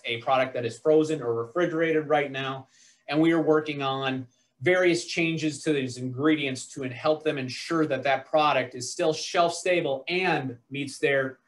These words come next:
quality that they want to put their stamp on and their label on for their business.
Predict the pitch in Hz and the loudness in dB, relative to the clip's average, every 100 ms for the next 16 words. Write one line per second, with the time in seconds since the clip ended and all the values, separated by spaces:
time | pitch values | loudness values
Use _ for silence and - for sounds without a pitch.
0 | _ _ _ - 190 175 156 139 127 120 | _ _ _ 0 6 8 6 2 0 -2
1 | - - _ _ - 151 151 147 123 156 | -4 -20 _ _ 0 4 4 2 -2 -6
2 | - 135 - - 151 135 127 123 123 123 | -2 -2 -2 -2 0 0 -2 -2 -2 -2
3 | 127 131 131 135 123 117 113 110 117 113 | -2 -2 0 -2 -2 -2 -4 -6 -4 -4
4 | 107 110 104 107 87 - - | -4 -6 -10 -14 -18 -18 -20